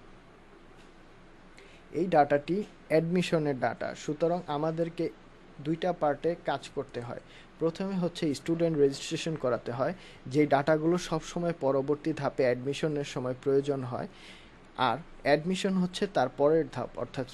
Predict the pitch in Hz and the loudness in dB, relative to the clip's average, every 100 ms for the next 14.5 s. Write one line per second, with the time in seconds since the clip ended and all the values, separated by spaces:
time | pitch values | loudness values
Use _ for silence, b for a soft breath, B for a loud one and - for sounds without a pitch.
0 | 143 143 151 - 180 185 175 175 165 160 | 0 2 2 -4 -4 -2 -2 2 2 2
1 | 131 135 180 160 147 - 127 - 135 139 | 0 0 -2 -2 -6 -4 -8 -4 0 0
2 | 135 127 110 - - 139 147 - 185 - | -2 -6 -10 -8 -2 2 0 0 -2 0
3 | 165 - - 139 135 - 135 - 165 143 | -4 0 2 2 0 -2 -4 -4 -2 0
4 | 139 - 139 139 135 131 139 131 165 165 | 0 -2 -4 -2 -4 -4 -4 -4 -6 -2
5 | 175 123 110 B B B B 147 156 - | 0 0 -4 B B B B 2 2 -2
6 | - 185 - 196 185 156 143 143 139 143 | -4 -2 -2 -4 0 2 4 2 0 0
7 | 143 - 135 143 - 143 123 127 170 165 | -2 -4 -4 -4 -6 -6 -4 -4 -6 -6
8 | 165 156 - 160 - 165 147 151 147 - | -6 -6 -4 -8 -6 -6 -6 -6 -8 -4
9 | 147 - 165 196 185 147 - 135 131 143 | -4 -2 -2 -2 -2 -2 0 0 0 -2
10 | 156 175 175 185 175 147 - 147 147 139 | -4 -4 -2 -4 -4 -6 -2 0 0 0
11 | 135 127 127 123 113 82 - - B B | -2 -6 -6 -4 -4 -6 -14 -18 B B
12 | B B 143 - 139 165 175 165 151 165 | B B -4 -2 -2 0 0 0 0 -2
13 | 160 - 165 226 B B - 139 143 160 | -4 -2 -2 -2 B B -2 -2 -2 -2
14 | 185 175 - 170 | -2 -2 0 0